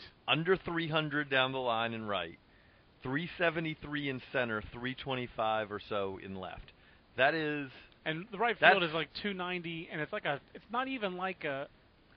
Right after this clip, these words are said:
Speaker 2: it's not, the wall's not even, like, as high as, like, Camden Yards. Like, if
Speaker 1: Right.
Speaker 2: it were a Camden wall, Yards wall, it'd be one thing, but it's really not. It's like, it's fifteen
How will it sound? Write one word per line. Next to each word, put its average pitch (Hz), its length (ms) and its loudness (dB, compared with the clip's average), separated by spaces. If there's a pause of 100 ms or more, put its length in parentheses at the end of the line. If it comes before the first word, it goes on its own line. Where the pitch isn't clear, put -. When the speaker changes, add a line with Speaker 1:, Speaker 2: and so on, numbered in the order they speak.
(380)
Speaker 2:
it's - 160 -20
not, 285 120 -10
the 220 80 -2
wall's 220 380 0
not 220 120 0
even, 208 180 -4
like, 190 180 -6
as 170 80 -6
high 180 220 -6
as, 160 80 -6
like, 139 140 -6 (120)
Camden 147 280 -6
Yards. 131 400 -6
Like, - 120 -4
if - 40 0
Speaker 1:
Right. - 100 2
Speaker 2:
it 311 40 -2
were 294 120 8
a - 40 8
Camden 202 480 -4
wall, 190 340 -2
Yards 185 460 -6
wall, 226 280 0
it'd 196 100 -6
be 156 80 -6
one 143 220 -4
thing, 170 220 -12
but 196 80 -8
it's - 160 -16
really 190 200 -6
not. 156 220 -4
It's - 80 -16
like, 277 160 -4
it's 370 120 -14 (320)
fifteen 185 360 -12